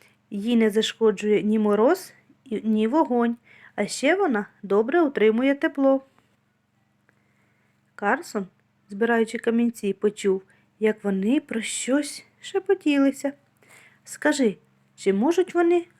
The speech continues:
видавати звуки? Пропоную тобі ще один дослід. Візьми крейду і капни на неї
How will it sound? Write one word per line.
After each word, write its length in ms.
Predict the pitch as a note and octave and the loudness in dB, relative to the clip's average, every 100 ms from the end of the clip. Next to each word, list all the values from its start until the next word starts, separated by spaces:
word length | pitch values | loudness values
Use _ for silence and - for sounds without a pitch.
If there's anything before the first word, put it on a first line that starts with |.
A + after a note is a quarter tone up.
| - | -6
видавати 600 | C#4+ D4 C#4+ C#4+ C#4+ C4 | 0 2 2 0 0 -4
звуки? 400 | B3+ A#3+ - F#3 _ _ _ _ _ _ _ _ _ _ _ _ _ _ _ _ _ _ _ _ _ | -2 -4 -4 -12 _ _ _ _ _ _ _ _ _ _ _ _ _ _ _ _ _ _ _ _ _
Пропоную 520 | - A#3 B3+ B3+ F4 G4 | -6 -2 2 4 4 4
тобі 240 | F#4+ F4+ | 2 0
ще 240 | - C4+ | 0 2
один 240 | C#4+ D#4+ D4+ | 2 2 0
дослід. 500 | B3+ B3 B3+ B3+ - _ _ _ - | 2 0 -4 -16 -20 _ _ _ -8
Візьми 380 | G3+ G#3+ A#3 A3 | -4 0 2 2
крейду 520 | A3 G#3 B3 C4+ G#3+ - _ _ | 2 2 2 0 -4 -10 _ _
і 80 | A3 | -12
капни 460 | - A3 C#4+ F#4 | -2 0 0 -2
на 100 | E4+ | -2
неї 380 | B3+ G#3 G3+ G3+ | 0 0 0 -2